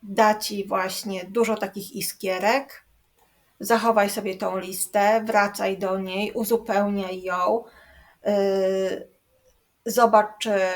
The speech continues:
w najbliższym tygodniu uda ci się, uda ci się chociaż, yy, chociaż zrobić chociaż jedną z tych rzeczy.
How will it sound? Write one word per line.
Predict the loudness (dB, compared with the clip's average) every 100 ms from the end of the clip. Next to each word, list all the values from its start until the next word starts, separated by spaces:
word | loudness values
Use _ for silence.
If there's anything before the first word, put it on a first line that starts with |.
| -2 -4 -8 -14
w | -20 -20 _ -2
najbliższym | -2 -2 -4 -2 -4
tygodniu | -2 2 4 4 2 -2 0
uda | 2 4 2
ci | 2 -8
się, | -4 -2 0 -4 -10 _
uda | 0 2
ci | 0 -2
się | -2
chociaż, | -2 -4 -4 -4 -8 _ _ _ _
yy, | -2 0 -2 -4
chociaż | -6 -2 -4 -4 -8
zrobić | -6 0 0 0 -6
chociaż | -10 -6 -4 -2
jedną | -4 -2 -4
z | -6 -6
tych | -4 -6 -8 -20 _ _
rzeczy. | -6 -2 -2 -6 -12